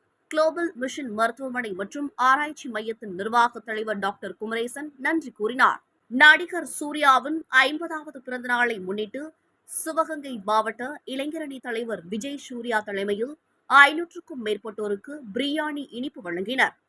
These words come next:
நடைபெற்ற இந்நிகழ்வில் எஸ் புதூர் ஒன்றிய தலைவர் அழகர்சாமி மற்றும் நிர்வாகிகள் பலர் கலந்து கொண்டனர்.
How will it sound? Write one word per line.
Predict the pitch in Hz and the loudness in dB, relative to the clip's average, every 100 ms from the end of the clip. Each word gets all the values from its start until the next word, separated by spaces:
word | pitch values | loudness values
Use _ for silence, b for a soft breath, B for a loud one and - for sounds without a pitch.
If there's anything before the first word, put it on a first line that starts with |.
| _ _ _ _ _ | _ _ _ _ _
நடைபெற்ற | 240 285 277 320 359 320 311 | 6 8 8 6 -6 -10 -10
இந்நிகழ்வில் | 214 214 220 240 247 302 349 _ _ _ 220 | -8 -6 -2 -2 -4 -6 -10 _ _ _ -6
எஸ் | 330 320 _ | -4 -6 _
புதூர் | 294 302 254 | -12 -8 -4
ஒன்றிய | 233 240 254 | -4 -4 -6
தலைவர் | 240 233 226 220 - | -4 -4 -2 -4 4
அழகர்சாமி | 247 285 311 - 269 254 285 285 226 | 4 4 -2 -4 -2 -2 -4 -12 -4
மற்றும் | 220 226 233 | -4 -4 -6
நிர்வாகிகள் | 190 226 254 240 262 240 311 330 - | -6 -2 2 2 0 -8 -12 -12 -2
பலர் | 302 403 392 | 0 0 -4
கலந்து | 196 180 185 | -8 -8 -6
கொண்டனர். | 196 247 226 | 0 2 2